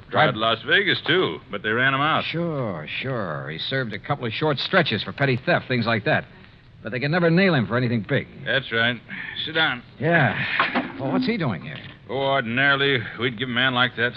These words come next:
Speaker 1: some excuse about being full up, something like that.
Speaker 2: I should think so.
Speaker 1: But Ham and I decided if we let him stay and with somebody like you here, well,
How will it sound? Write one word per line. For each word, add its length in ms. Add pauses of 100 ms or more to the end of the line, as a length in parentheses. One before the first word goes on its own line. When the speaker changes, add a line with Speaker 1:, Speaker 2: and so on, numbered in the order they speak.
Speaker 1:
some 160
excuse 400
about 200
being 220 (100)
full 220
up, 140 (100)
something 300
like 260
that. 260
Speaker 2:
I 120
should 160
think 160
so. 360
Speaker 1:
But 140
Ham 300
and 100
I 140
decided 640
if 100
we 80
let 160
him 100
stay 460
and 140
with 180
somebody 340
like 300
you 240
here, 320
well, 380